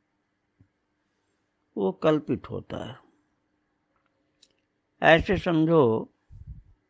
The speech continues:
जैसे बरसाती नदी में बहुत से कूड़ा कचरा बहते बहते एक जगह इकट्ठे हो जाते हैं और फिर जोर की धार की थपेड़ लगती है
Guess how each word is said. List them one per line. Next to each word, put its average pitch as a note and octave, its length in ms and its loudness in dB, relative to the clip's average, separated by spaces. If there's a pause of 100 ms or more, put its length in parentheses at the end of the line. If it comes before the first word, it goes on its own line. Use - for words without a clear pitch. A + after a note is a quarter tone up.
(3000)
जैसे D#3 320 6
बरसाती C3+ 720 4
नदी D#3+ 340 0
में D#3+ 180 0
बहुत C3+ 380 -2
से D3+ 100 -2
कूड़ा C#3+ 400 0
कचरा C#3 420 -4
बहते C3 420 -2
बहते C3+ 480 -2
एक C3 100 -6
जगह C3 200 -4
इकट्ठे A#2 400 -6
हो F2+ 160 -6
जाते - 360 -14
हैं G2 160 -20 (1160)
और G#2+ 200 -4
फिर C#3+ 260 2
जोर C#3+ 220 2
की D#3 160 -6
धार B2+ 340 2 (380)
की C3 100 -10
थपेड़ D3 520 -2
लगती C#3+ 300 -4
है E3+ 200 -4